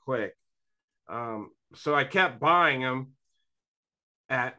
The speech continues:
outlandish prices, which we're still paying for 'em. But luckily I was, uh, with the Discord app and things like that, I was able to,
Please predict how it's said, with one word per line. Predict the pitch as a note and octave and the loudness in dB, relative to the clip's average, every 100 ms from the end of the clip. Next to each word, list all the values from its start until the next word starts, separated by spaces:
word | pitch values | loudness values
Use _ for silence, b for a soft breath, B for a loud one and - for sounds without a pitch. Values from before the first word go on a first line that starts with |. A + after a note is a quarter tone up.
| - | -4
outlandish | C3 A#2+ - C3+ D3+ C3+ A#2+ - | -4 -4 -8 -4 -2 -2 -4 -2
prices, | D#3 C#3 - B2+ B2+ | 0 2 -2 -8 -6
which | A#2 - | -8 -8
we're | A2 | -8
still | - D3+ | -2 -2
paying | C#3+ B2 A2+ G#2+ | 0 -4 -4 -6
for | A#2 A#2 | -4 -4
'em. | A#2 | -2
But | A2+ A2+ A2 - | -2 -2 -4 0
luckily | D#3 F#3 F#3+ F3 D3+ | 0 2 2 4 6
I | C#3 | 6
was, | C3+ C3 - - _ _ _ _ _ _ _ _ _ _ - | 4 0 -6 -18 _ _ _ _ _ _ _ _ _ _ -16
uh, | - E2+ G#1+ - | -14 -14 -12 -2
with | D3 D3 | -2 0
the | |
Discord | D3 F3+ F3+ - F#3 E3 | 2 4 2 0 4 6
app | D#3+ E3 D#3 | 6 6 4
and | D3 C3+ | 0 -4
things | D3+ C#3 | -4 -2
like | C#3+ C#3 | -2 2
that, | C#3 C3 | 2 4
I | C3 | 4
was | B2+ C#3 | 2 0
able | C#3 B2+ | 0 0
to, | B2 A#2+ | -2 -2